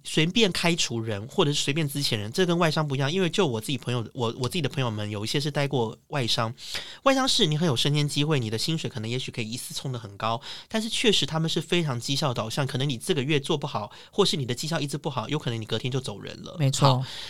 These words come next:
Speaker 1: 但是台商习情的状况也会产生一个状况是，有很多人他们是年资熬起来，可是能力跟不上他的年资，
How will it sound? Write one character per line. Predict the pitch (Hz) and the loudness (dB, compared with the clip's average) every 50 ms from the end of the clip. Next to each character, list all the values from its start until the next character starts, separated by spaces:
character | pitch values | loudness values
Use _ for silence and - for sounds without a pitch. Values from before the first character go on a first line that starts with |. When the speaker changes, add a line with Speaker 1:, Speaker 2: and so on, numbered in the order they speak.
| - - | -14 -4
Speaker 1:
但 | - 320 330 | -2 0 0
是 | 359 | 2
台 | - - - 196 | 2 4 2 4
商 | - 269 262 | 4 4 4
习 | 254 - - 175 | 4 2 2 2
情 | 165 - 165 | 0 2 2
的 | 160 | 0
状 | 151 - 208 180 | 2 0 0 0
况 | 185 175 143 | 2 0 0
也 | 127 127 113 | 0 -2 0
会 | - 220 | 0 0
产 | - - 117 107 | 0 0 -4 -2
生 | 131 147 | -2 0
一 | 139 | 0
个 | 127 113 | -2 -2
状 | - 143 123 | -2 -4 -2
况 | 123 143 131 120 | -2 -2 -2 -2
是， | - - - 139 117 - - - - - _ _ | -2 -2 -2 -2 -4 -4 -10 -20 -20 -20 _ _
有 | 208 233 - | 2 2 2
很 | - 170 139 | 2 2 2
多 | 143 170 | 2 2
人 | 165 139 127 135 139 | 2 2 0 0 -4
他 | - - 175 | -2 0 0
们 | 175 175 170 | 0 2 0
是 | - - 185 143 - | 0 0 0 -2 0
年 | - 147 135 139 170 | 0 0 0 2 2
资 | - - - | 0 0 0
熬 | - 135 156 | 2 2 2
起 | 151 - - | 2 0 -2
来， | 110 104 101 113 | -2 -4 -4 -6
可 | 127 - - | -8 -6 -6
是 | 131 - 165 | -2 -2 0
能 | 135 113 113 131 | 0 0 -2 -2
力 | 147 | -4
跟 | 139 - 160 143 | 0 0 0 0
不 | 135 | 0
上 | 113 - - | -2 -4 -2
他 | 120 127 104 | -4 -4 -4
的 | 107 | -4
年 | 107 101 98 98 101 | -6 -8 -8 -10 -10
资， | - - 113 107 110 | -10 -8 -6 -6 -6